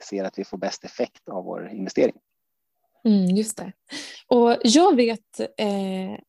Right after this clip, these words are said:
Speaker 2: eh, tack så jättemycket för det ska jag säga först. Och jag vet att det är faktiskt inte jättemånga kvinnliga entreprenörer som har tagit en affärsidé, startat bolaget själva och tagit bolaget hela vägen till börsen som du nu gör, Olga.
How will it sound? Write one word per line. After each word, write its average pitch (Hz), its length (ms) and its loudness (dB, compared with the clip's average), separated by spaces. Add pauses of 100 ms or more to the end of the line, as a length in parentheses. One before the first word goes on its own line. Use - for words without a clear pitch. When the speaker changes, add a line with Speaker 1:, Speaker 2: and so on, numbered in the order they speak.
(220)
Speaker 2:
eh, 202 140 -4
tack - 200 -2
så 262 100 4
jättemycket 247 400 0
för 220 60 -2
det 233 140 2
ska - 120 -4
jag 220 60 -2
säga 175 200 -2
först. - 280 -6 (260)
Och 220 100 2
jag 277 100 2
vet 269 160 -6
att 208 100 -8
det 220 100 -4
är 226 60 -4
faktiskt 247 240 -10
inte 240 160 -4
jättemånga 277 760 -6
kvinnliga 208 440 -6
entreprenörer 190 460 -4
som 185 200 -6
har 185 80 -6
tagit 185 600 -6 (640)
en 185 360 -4 (120)
affärsidé, 254 880 -6
startat 233 540 -8
bolaget 214 440 -4
själva 208 440 -8
och - 140 -18
tagit 202 380 -6
bolaget 196 320 -4 (100)
hela 254 260 -2
vägen 185 280 -2
till 175 80 -16
börsen 190 400 -6
som 196 240 -4
du 190 160 0
nu 175 140 -4
gör, 208 280 -6
Olga. - 260 -12